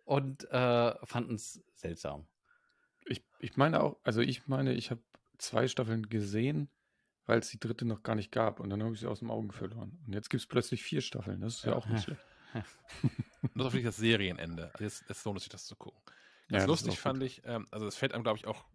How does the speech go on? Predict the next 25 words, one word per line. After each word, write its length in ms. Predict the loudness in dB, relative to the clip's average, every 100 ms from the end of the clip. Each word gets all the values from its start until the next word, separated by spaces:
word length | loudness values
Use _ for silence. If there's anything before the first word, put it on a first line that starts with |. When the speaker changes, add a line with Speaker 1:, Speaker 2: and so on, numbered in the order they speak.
| -8
Speaker 3:
wahrscheinlich 520 | -6 0 0 0 0
nur 220 | 0 2
auf, 100 | 2
wenn 80 | 2
man 60 |
das 100 | 0
so 80 | 0
en 120 | -2
bloc 260 | 0 -2 0
wegguckt, 460 | -4 -2 -6 -8 _ -20 -20 -20 -20 _
dass, 400 | 0 0 -2 -8
ähm, 500 | -6 -4 -2 -4 -6 -12 -10
Sta-, 180 | -8 -4
Staffel 280 | -4 -4 -6
zwei 500 | 2 4 4 2 -4 _ _ _ -4
endet 360 | 0 0 -2
quasi 420 | 0 6 6 4
genau 320 | 0 2 2 2
wie 60 |
Staffel 280 | 2 2 2
eins, 560 | -2 -2 -2 -2 -8 -18 _ _
nur 200 | 2 2
in 60 |
vertauschten 400 | 2 2 2 2
Rollen. 320 | 0 2 0